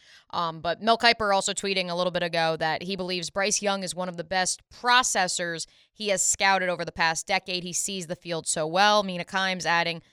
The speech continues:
"Watching Bryce Young this morning, a million things to like, but one thing that strikes me is how well he sees the middle of the field despite his height. Will likely be in a, um,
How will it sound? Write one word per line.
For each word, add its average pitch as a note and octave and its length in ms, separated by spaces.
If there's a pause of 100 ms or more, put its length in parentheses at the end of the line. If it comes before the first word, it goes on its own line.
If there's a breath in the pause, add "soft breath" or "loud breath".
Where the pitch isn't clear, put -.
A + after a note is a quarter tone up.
(220 soft breath)
"Watching G3 320
Bryce F#3 260
Young F3+ 200
this D#3+ 180
morning, G#3+ 320
a - 80
million G#3 320
things G#3+ 220
to G3 80
like, F#3 200
but E3+ 80
one F3+ 220
thing G3 180
that - 140
strikes F3+ 320
me F#3 100
is E3 120
how F#3 180
well F#3+ 180
he F#3+ 140
sees F#3+ 280
the F3 60
middle F#3 260
of F3 80
the F3 80
field F3 280
despite G3+ 500
his G#3+ 160
height. F3+ 340 (340 soft breath)
Will F3 140
likely G#3 400
be F#3+ 420
in F3 200
a, D3+ 220 (360 soft breath)
um, D#3 280